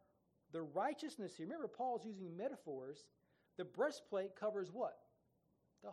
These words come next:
heart and the lungs. Now, if you poke a hole in your heart, what's gonna happen? You're gonna die.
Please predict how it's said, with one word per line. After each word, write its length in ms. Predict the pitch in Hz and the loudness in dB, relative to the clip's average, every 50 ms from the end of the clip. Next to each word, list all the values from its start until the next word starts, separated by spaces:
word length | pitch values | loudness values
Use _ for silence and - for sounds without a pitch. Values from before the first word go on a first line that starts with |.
| - - | -8 -2
heart 280 | 160 156 156 175 196 - - | -2 0 0 0 -2 -6 -8
and 160 | 185 185 185 | -8 -6 -6
the 60 | 190 | -6
lungs. 580 | 196 226 269 311 240 147 113 113 - - - _ _ _ _ _ _ _ - | -4 -2 -2 -2 -2 -4 -8 -14 -20 -20 -20 _ _ _ _ _ _ _ -14
Now, 100 | - - 127 | -14 -14 -14
if 80 | - 175 | -10 -8
you 120 | 240 269 | -8 -6
poke 260 | - - - 240 - 220 | -4 -2 -2 -2 0 -2
a 80 | 190 | -2
hole 280 | 151 185 220 214 208 196 | -2 0 -2 -2 -2 -2
in 100 | 180 170 | -4 -2
your 160 | 160 151 143 | -2 -2 0
heart, 320 | 131 196 285 311 - - - _ _ _ _ _ _ | 2 2 0 0 -2 -6 -12 _ _ _ _ _ _
what's 160 | - 165 165 | -6 -6 -6
gonna 220 | - 185 170 165 156 | -4 -4 -4 -4 -4
happen? 300 | 180 247 277 - - 110 - _ _ _ _ _ _ _ _ _ _ _ _ _ _ _ _ _ _ _ _ _ _ _ _ _ _ _ _ _ _ _ _ _ - | -4 -6 -6 -8 -12 -18 -18 _ _ _ _ _ _ _ _ _ _ _ _ _ _ _ _ _ _ _ _ _ _ _ _ _ _ _ _ _ _ _ _ _ -16
You're 120 | 156 196 | -14 -12
gonna 140 | 185 139 113 104 104 | -12 -12 -14 -16 -16
die. 240 | 120 175 220 214 - | -16 -16 -16 -16 -20